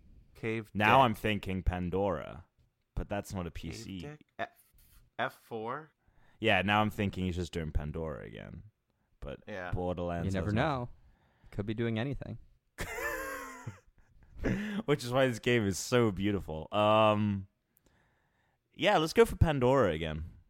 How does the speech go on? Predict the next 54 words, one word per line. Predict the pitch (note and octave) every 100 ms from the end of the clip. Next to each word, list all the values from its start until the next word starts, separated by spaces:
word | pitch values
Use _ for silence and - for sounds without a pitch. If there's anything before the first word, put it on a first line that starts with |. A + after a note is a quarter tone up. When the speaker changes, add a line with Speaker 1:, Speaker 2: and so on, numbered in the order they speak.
| _ _ -
Speaker 2:
I |
feel | C3+ C#3
Speaker 3:
It's | A2
Speaker 2:
like | -
you | A#2
Speaker 3:
not | B2 B2
Pandora | B2+ A#2+ A2+ G#2+ G#2
Speaker 2:
I | G2+
Speaker 3:
again. | G#2
Speaker 2:
feel | G2+
Speaker 3:
Although, | B2+ C#3
to | C#3+ -
be | F3
honest, | D3 G#3+ F3 -
I | - D3
did | B2+ D3 G3
consider | - G#3 F3+ D#3+ C#3 A2+ G2+ - -
using | B2 C3+ C#3
the | B2
same | - C3 C#3
things | C#3+ D3 C#3
as | C3+
last | B2 A2+ B2
time | D3
and | D3
coming | - C#3 C3+
up | C3
with | C3+
more | A2 A2+ A#2 A#2+
insane | A#2+ - B2 A#2
clues | A#2 A2+ A2+
for | C#3
them | C#3+
just | D3 E3+ C3+
to | D#3+ D3
Speaker 2:
<laughs> |
Speaker 3:
throw | B2+
you | B2+ B2+
both | A2+ A2+
off. | F2+ G2 B2+ - E3 - - - -
Speaker 2:
I | B2
remember | D#3 F3 E3+
Speaker 3:
I | D3
Speaker 2:
I |
Speaker 3:
did | C#3
Speaker 2:
got | B2
Speaker 3:
consider | C3 B2 C3
Speaker 2:
Pandora | A2+ G#2
Speaker 3:
doing | F#2
Speaker 2:
last | F#2 F2+ -
Speaker 3:
that. |
Speaker 2:
time | F#2 F2+
pretty | E2+ F2
quickly. | E2 F2 - C#2